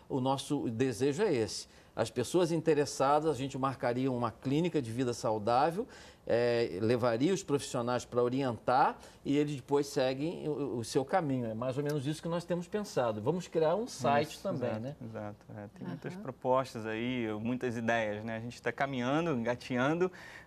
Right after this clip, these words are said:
Speaker 2: mas com um desejo muito grande de, ao máximo, tá, é, espalhando essa, essas informações, como eu disse aqui no início, que são,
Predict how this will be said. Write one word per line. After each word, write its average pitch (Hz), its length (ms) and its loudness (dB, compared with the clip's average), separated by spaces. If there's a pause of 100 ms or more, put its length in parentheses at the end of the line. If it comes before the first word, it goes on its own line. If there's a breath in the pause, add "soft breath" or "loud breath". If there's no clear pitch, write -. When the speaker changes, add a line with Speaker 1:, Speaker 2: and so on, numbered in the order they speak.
Speaker 2:
mas 110 280 -8
com 131 100 -4
um - 20 0
desejo 135 360 2
muito 156 240 -2
grande 156 360 0
de, 180 340 0
ao 175 120 0
máximo, 160 500 0
tá, 143 340 2 (300 loud breath)
é, 117 200 -4
espalhando 120 680 0
essa, 117 560 0
essas 123 320 -2
informações, 139 680 -2
como 135 160 -6
eu 123 60 -2
disse 117 240 -6
aqui 120 160 -6
no 123 60 -2
início, 113 320 -4
que 120 100 -12
são, 117 340 -6